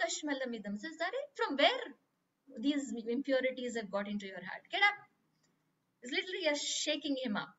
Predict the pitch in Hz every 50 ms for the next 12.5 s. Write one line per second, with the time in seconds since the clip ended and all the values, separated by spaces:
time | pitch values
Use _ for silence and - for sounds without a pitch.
0 | - - - _ _ _ _ - - 277 262 233 269 302 311 339 339 - 254 277
1 | 277 - - 262 262 392 392 330 302 - - 233 190 - _ _ _ _ _ _
2 | _ _ _ _ _ _ - 208 247 262 254 247 - - - 226 220 262 311 320
3 | 302 294 294 302 - 294 294 285 294 302 302 277 - - 233 220 240 285 320 330
4 | 285 - - 294 311 330 - - - - 247 220 185 185 185 262 277 285 277 277
5 | 269 269 254 277 269 269 277 277 - - - 285 247 208 208 214 220 214 - 202
6 | 202 - 190 185 190 185 - - 196 202 202 - 208 208 214 226 202 220 226 220
7 | - - - 233 233 - - 233 240 262 269 - 240 254 254 247 - - - -
8 | - - - - 202 220 214 262 262 262 240 - 190 208 220 269 302 285 262 262
9 | 262 262 247 220 202 196 180 170 175 180 - - - - - - - - _ _
10 | _ _ _ _ _ _ _ _ _ _ _ _ _ - - - 320 294 294 277
11 | 262 233 - - _ _ _ _ _ _ _ _ _ _ _ _ _ - - _
12 | _ - 202 208 208 - 349 349 359 359